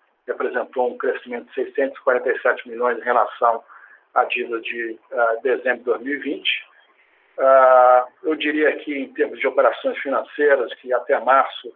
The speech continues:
fizemos aqui quinze operações, eh, entre rolagem, alongamento, eh, financiamento de longo prazo, eh, totalizou aí cerca de um vírgula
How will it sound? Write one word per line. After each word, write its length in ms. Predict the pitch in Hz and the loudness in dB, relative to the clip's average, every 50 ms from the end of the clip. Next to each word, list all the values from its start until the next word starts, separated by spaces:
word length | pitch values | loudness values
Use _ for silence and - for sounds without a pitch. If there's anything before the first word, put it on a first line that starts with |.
| _ _ _ - - - - _ _ _ - | _ _ _ -20 -20 -20 -20 _ _ _ -14
fizemos 480 | - 135 123 - 139 139 135 123 117 135 | -14 -12 -4 -2 0 0 0 -2 -2 -2
aqui 500 | 120 127 - - 131 127 123 120 117 120 - _ _ _ _ _ _ - | -2 -2 -4 -8 -12 -10 -10 -10 -10 -14 -20 _ _ _ _ _ _ -8
quinze 300 | - 208 226 - 147 135 | -4 -4 -4 -2 -2 0
operações, 840 | 147 135 139 - 135 127 113 - - - - 139 139 139 123 117 - - - - - - - _ _ 139 | 0 0 2 4 4 4 2 2 -2 -6 -4 0 0 0 0 -2 -6 -12 -12 -14 -16 -18 -20 _ _ -2
eh, 340 | 131 127 123 120 120 120 - | 0 2 4 4 2 0 -2
entre 260 | 135 135 135 - 139 110 | -4 -6 -6 -6 -4 0
rolagem, 920 | 107 110 107 110 127 143 156 151 147 143 135 127 - 131 127 123 120 113 | 2 2 2 4 4 4 6 6 4 4 2 0 -2 -8 -12 -12 -10 -6
alongamento, 1000 | 113 113 113 123 120 117 113 107 110 131 143 151 151 147 139 131 - - - 123 113 | -4 -4 -4 -4 -2 0 0 -2 0 -2 -2 0 2 2 2 0 -2 -6 -10 -8 -8
eh, 720 | 110 104 - _ - - _ - _ _ - 127 123 117 - - | -8 -8 -10 _ -20 -20 _ -20 _ _ -2 -2 0 0 -2 -4
financiamento 600 | 147 147 139 127 - - 127 117 120 131 131 117 | -4 -2 -2 -2 0 0 -2 0 0 -2 -2 -2
de 100 | 120 123 | -2 -2
longo 260 | 120 117 107 104 - - | -2 -2 -2 -6 -8 -2
prazo, 400 | 135 131 135 143 143 139 - - - - - _ _ _ _ _ - _ _ _ | 2 4 6 6 6 4 2 0 -6 -14 -20 _ _ _ _ _ -20 _ _ _
eh, 120 | - 117 117 - - | -6 -6 -6 -6 -10
totalizou 580 | 131 - - 135 131 123 - - - 127 123 | -6 -2 -2 0 0 -2 -4 -6 -2 0 0
aí 180 | 117 120 131 131 - - | 0 0 -2 -8 -8 -4
cerca 260 | - - - - 95 | -4 -4 -2 -4 -8
de 160 | - - 127 | -12 -10 -10
um 120 | 139 147 135 | -10 -8 -6
vírgula 320 | 135 139 135 127 123 | -6 -6 -4 -2 -4